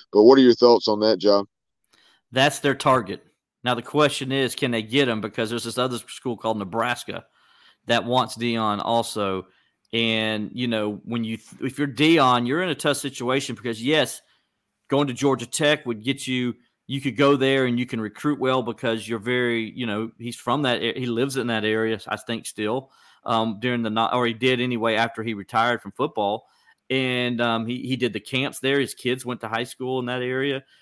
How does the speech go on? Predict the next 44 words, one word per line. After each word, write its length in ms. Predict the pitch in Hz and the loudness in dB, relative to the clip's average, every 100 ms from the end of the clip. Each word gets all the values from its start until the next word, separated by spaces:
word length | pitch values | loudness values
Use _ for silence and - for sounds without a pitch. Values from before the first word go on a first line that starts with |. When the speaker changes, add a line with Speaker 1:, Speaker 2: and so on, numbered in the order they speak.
| _ | _
Speaker 2:
So 180 | - 139 | -2 0
he's 160 | 143 107 | 0 2
very 240 | 135 165 | 4 4
familiar 440 | 143 120 127 156 | 2 0 2 2
with 140 | 123 120 | 2 0
all 120 | 127 | 0
the 80 | 113 | -2
coaches 440 | - 135 139 139 | -2 -2 -4 -8
and 80 | 131 | -8
stuff 260 | - 135 131 | -4 -4 -4
in 60 | |
the 240 | 120 120 117 | -8 -4 -4
Atlanta 320 | 107 123 127 | -2 -2 -2
area. 400 | 120 131 143 - | -2 -2 -2 -2
I 120 | 117 - | -2 -2
think 160 | 123 | -6
there's 160 | 127 123 | -4 -4
no 140 | 120 | -4
doubt 400 | 107 113 135 - | -2 2 2 2
he 120 | 123 | -6
could 180 | 120 101 | -12 -6
go 140 | 120 127 | -4 -2
in 40 | |
there 120 | 120 | -4
and 80 | 110 | -6
recruit 520 | 104 - 127 131 147 - _ _ _ | -10 -10 -2 0 0 -4 _ _ _
and 180 | 127 120 | -10 -6
take 260 | 147 135 - | -2 -2 -2
some 180 | 131 | -8
kids 260 | - 143 131 | -2 -2 -2
away 220 | 117 131 | -2 -2
from 180 | 135 120 | -4 -8
Georgia 460 | 120 120 131 135 127 | -4 -4 -2 -4 -4
and 120 | 101 | -8
Clemson 480 | 127 135 - 139 127 | -8 -8 -6 -6 -4
and 80 | |
Auburn, 420 | 101 117 120 143 143 _ _ _ | -2 -2 0 -4 -6 _ _ _
who 120 | 110 117 | -10 -8
steal 320 | - 143 139 | -4 0 0
them 100 | 143 | -2
pretty 180 | 143 139 | -4 -4
much 240 | 139 139 | -4 -2
every 240 | 143 131 | -4 -4
year. 380 | 139 143 147 151 | -6 -4 -2 -4